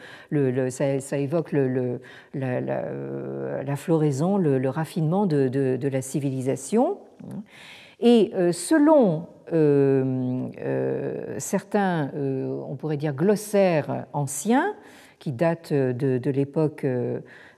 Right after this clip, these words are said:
euh, pré-Han et Han, euh, on, on glose le, le caractère xia par,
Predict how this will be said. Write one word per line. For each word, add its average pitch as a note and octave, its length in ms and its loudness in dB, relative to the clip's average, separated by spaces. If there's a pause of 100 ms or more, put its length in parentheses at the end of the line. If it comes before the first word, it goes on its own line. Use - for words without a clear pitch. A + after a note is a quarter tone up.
euh, C3 220 -2
pré-Han F3 760 0
et C3+ 140 0 (140)
Han, D#3+ 260 2 (680)
euh, D#3 720 6
on, D#3+ 1000 2 (240)
on E3+ 220 0
glose G#3+ 560 6 (240)
le, C#3 1300 2
le D3 140 -2
caractère D#3 460 -2
xia A3+ 440 0 (140)
par, C#4 420 4